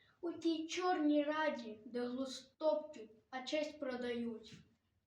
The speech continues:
Я лівобережжя боронив, я мазепинців карав, я за Виговського стояв,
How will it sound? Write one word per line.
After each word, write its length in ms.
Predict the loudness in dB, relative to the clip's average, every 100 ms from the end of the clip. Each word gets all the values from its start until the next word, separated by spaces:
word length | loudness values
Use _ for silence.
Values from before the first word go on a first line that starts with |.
| _ _ _ _ _ -20 _ -20 _ _ _ _ _ 4
Я 180 | 6
лівобережжя 880 | 8 8 6 8 8 10 8 6 4
боронив, 680 | 2 0 0 0 -2 -4 -8 -12 -8
я 160 | 2 4
мазепинців 1120 | 6 6 6 4 4 4 2 -2 -2 -4 -6
карав, 640 | -6 -8 -4 -4 -4 -6 -16 _ _
я 140 | 6 8
за 220 | 8 6
Виговського 760 | 6 6 8 8 6 0 0 0
стояв, 680 | -2 0 2 0 -2 -6